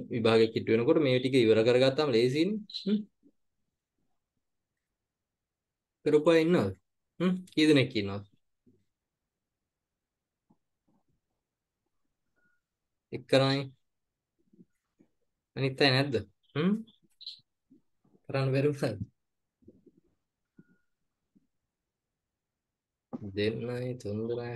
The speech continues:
හතරයි, පහයි, හයයි, හතයි. බැ. කරන්න බැරි වුණු අයත් ඇති. හරිද?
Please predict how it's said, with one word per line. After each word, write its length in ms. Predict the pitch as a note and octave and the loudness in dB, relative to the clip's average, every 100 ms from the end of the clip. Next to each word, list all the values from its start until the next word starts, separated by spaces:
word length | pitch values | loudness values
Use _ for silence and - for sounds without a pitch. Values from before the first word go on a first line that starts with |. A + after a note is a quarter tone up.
| - | -12
හතරයි, 500 | F#2 F#2 A2+ - - _ _ _ _ _ _ _ _ - _ _ _ _ _ _ | -14 -8 -8 -8 -12 _ _ _ _ _ _ _ _ -20 _ _ _ _ _ _
පහයි, 380 | A2+ G#2 A#2 F2+ - _ - _ _ _ _ _ _ | -18 -8 -6 -6 -10 _ -20 _ _ _ _ _ _
හයයි, 280 | A2 G#2+ A#2+ - _ _ _ _ | -14 -10 -10 -14 _ _ _ _
හතයි. 400 | - - _ C#3+ - _ _ _ _ _ _ _ _ _ _ - _ _ _ | -18 -18 _ -14 -14 _ _ _ _ _ _ _ _ _ _ -20 _ _ _
බැ. 220 | A2+ - _ _ _ _ _ _ _ - _ _ _ _ _ _ _ _ _ - | -12 -12 _ _ _ _ _ _ _ -20 _ _ _ _ _ _ _ _ _ -10
කරන්න 240 | G2+ G#2 A2 | -8 -6 -4
බැරි 240 | G#2+ G2 | -4 -4
වුණු 260 | A2 A2+ A2 | -2 -2 -2
අයත් 220 | A2+ - | -4 -6
ඇති. 380 | - G2+ - C3+ A2+ C#3+ - - | -6 -10 -6 -4 -4 -4 -8 -10
හරිද? 320 | G2+ G2 | -8 -6